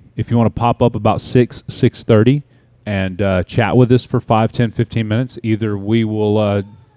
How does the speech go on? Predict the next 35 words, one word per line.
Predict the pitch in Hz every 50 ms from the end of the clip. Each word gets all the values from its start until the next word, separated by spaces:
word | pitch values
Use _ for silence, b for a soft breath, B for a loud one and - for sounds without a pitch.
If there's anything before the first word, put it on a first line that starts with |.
| _ _ - - _ _
take | - - 135 123 -
a, | 147 123 117 113 110 110 104 -
a, | 123 120 117 113 117 113
uh, | 113 110
interview | - 127 127 135 117 123 127 117
right | 104 110 117 127 123 -
there | - 127 123 120
on | 120
the | 113 101
spot | - - - 113 120 151
if | 151 - -
we | 117
don't | 107 101 92
have | 82 104 107 98
one | 104 104 92
ready | 98 117 127 127 127 123 113
to | - - 107
go, | 107 110 110 131 151 - B B B B B B B
or | - - 165 175 160 131 113 113 107 104 b b b b b b b b
we | 117 117 113
can, | - - 120 113 107 107
uh, | 107 104 104 101 98
do | 98 117 113 107 107
a | 101 98 98 95 92 92 78 98 - - _ _ -
open | 151 135 135 135
mic | 131 127 127 110
night | 120 120 117 127 135 - - _ _ _
to | - -
where, | 120 117 110 110 110 113
like, | 110 110 110 113 110 - - 123
uh, | 117 117
multiple | 117 131 151 143 - - 120
people | - 110 107 - 101
get | 98 92 107 95
on, | 98 92 95 95 95 98 101 104 117 127